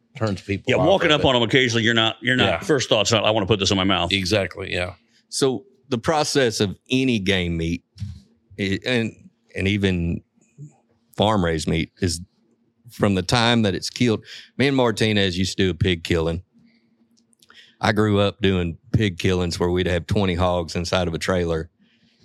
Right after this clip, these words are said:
Speaker 3: and the first pig killed was the best tasting pig.
Speaker 1: Oh, yeah.
Speaker 3: The s-, the stress that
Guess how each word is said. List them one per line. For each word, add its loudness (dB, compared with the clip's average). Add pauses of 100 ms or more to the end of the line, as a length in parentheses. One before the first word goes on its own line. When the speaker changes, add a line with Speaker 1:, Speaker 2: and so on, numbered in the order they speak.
(160)
Speaker 3:
and 0
the -4 (260)
first 0
pig -2
killed -2
was -4
the -8
best -2
tasting -4
pig. -6 (180)
Speaker 1:
Oh, -2
yeah. -2 (380)
Speaker 3:
The 0
s-, -4
the -4
stress 0
that -2